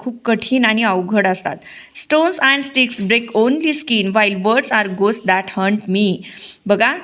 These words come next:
स्टोन, दगड किंवा काठ्या किंवा जे काही असेल ना, ते फक्त आपल्या शरीरावर, बाह्य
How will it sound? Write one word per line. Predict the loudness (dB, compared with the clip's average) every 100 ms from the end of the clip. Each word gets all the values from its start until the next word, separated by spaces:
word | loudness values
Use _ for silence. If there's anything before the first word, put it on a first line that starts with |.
| -16 -18
स्टोन, | -4 2 4 4
दगड | 4 6 6 4 2
किंवा | 0
काठ्या | 2 2 0 2 0
किंवा | 2 0 2
जे | 2 4 4
काही | 2 0 4
असेल | 4 2 0
ना, | 2 2 2
ते | -2
फक्त | -2 -4 0
आपल्या | 0 2 0 0
शरीरावर, | 2 4 4 2 2 0
बाह्य | 0 -2 0 2 4